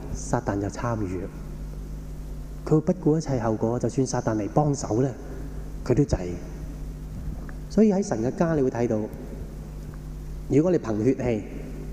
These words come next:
去爭做一個，一個嘅領導人嘅話，你會睇到呢，我哋就會接觸到巫術嘅境界。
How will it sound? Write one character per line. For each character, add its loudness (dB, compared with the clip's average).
去 10
爭 4
做 4
一 2
個， 2
一 4
個 4
嘅 2
領 0
導 0
人 -2
嘅 0
話， -4
你 10
會 8
睇 4
到 2
呢， 2
我 8
哋 6
就 2
會 6
接 4
觸 6
到 6
巫 4
術 2
嘅 2
境 2
界。 2